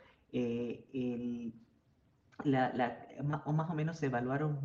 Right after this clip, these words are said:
uno punto veinticinco millones de nacimientos. Y de ese uno punto veinticinco millones de nacimientos, eh, se, se evaluaron cuántos de ellos, o sea, tuvieron efectos, defectos al nacer,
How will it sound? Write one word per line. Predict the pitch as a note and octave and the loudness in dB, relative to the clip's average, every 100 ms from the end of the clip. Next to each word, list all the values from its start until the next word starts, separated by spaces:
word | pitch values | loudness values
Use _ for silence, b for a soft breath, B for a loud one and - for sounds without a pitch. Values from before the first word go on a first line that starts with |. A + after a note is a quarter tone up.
| C#3 | -2
uno | D3+ D#3+ D#3+ | -2 -2 -2
punto | D#3+ D3+ D#3 | 0 2 2
veinticinco | C#3+ B2 A2+ B2 - D3+ D3 D#3 | 2 0 0 -4 -2 0 0 0
millones | C#3 A#2 A#2 B2+ C3 B2+ - B B _ B2+ | 0 2 0 0 0 -2 -8 B B _ -2
de | A#2 | 2
nacimientos. | A2+ - A#2 A#2+ B2+ A2+ G#2+ - - - B B B B | 2 0 0 2 4 2 0 -6 -10 -14 B B B B
Y | C#3 | 4
de | D#3+ | 4
ese | - F#3 | 2 0
uno | F3+ F3 | 0 -2
punto | F3 F3 | -4 -2
veinticinco | E3 C#3 C#3 C3+ D3+ D3 D3 | 0 2 2 0 -4 -2 -2
millones | A#2+ B2+ C#3+ | 0 0 0
de | C3+ | 0
nacimientos, | B2 - A#2 D3+ C#3+ B2 A2+ A#2 - - B2+ | 0 -2 -2 2 2 0 -4 -8 -10 -12 -8
eh, | A#2 A2 B B B - | -6 -8 B B B -20
se, | - C3+ B2 - | -2 0 0 -6
se | - A#2+ | -6 -4
evaluaron | A2+ A#2 B2+ C3 C3 C3+ C3+ C#3 C#3 | -2 -2 -2 0 2 4 6 4 2
cuántos | - C#3 C#3 D#3 D3+ D#3 - | 0 4 4 4 2 0 0
de | B2+ B2+ | 0 0
ellos, | C3 C#3 - - | 0 -2 -4 -18
o | |
sea, | - - A#2+ A2+ - C#3+ | -20 -4 -2 -2 -2 0
tuvieron | B2+ C#3+ D3+ E3 E3+ - - B2 | 4 6 4 2 -2 -6 -14 -8
efectos, | A#2 B2+ - C3+ - D3 C#3 C3+ | -4 -2 0 -2 -2 0 0 0
defectos | B2 - C#3 - C#3+ C#3 | -2 -2 -6 -4 -6 -4
al | A#2+ A#2 | -4 -2
nacer, | A2+ A2 A2 G2 | -4 -6 -8 -8